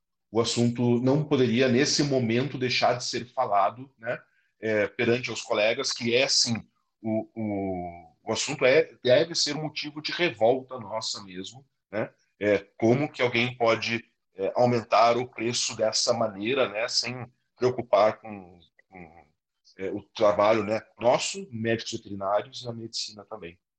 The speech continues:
né? Não sei se alguém quer comentar alguma coisa, tem alguma coisa a acrescentar, senão já passamos pro,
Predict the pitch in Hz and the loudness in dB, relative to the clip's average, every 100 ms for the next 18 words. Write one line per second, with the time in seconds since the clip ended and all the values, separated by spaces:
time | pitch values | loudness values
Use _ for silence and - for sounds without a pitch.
0 | _ 113 127 - - - - 151 151 123 | _ -16 -16 -18 -20 -16 0 2 4 4
1 | 143 156 135 113 98 - _ _ _ _ | 4 4 4 6 4 0 _ _ _ _
2 | _ - 135 123 127 139 117 110 - 190 | _ -2 2 2 2 2 0 -6 -2 -2
3 | 160 135 127 123 110 123 131 120 123 - | 0 -4 -8 -8 -10 -4 -4 -2 -4 -6
4 | 110 123 160 - 139 165 156 143 - 131 | -4 0 0 0 -6 -8 -6 -6 -6 -6
5 | 123 - 104 95 | -6 -8 -8 -8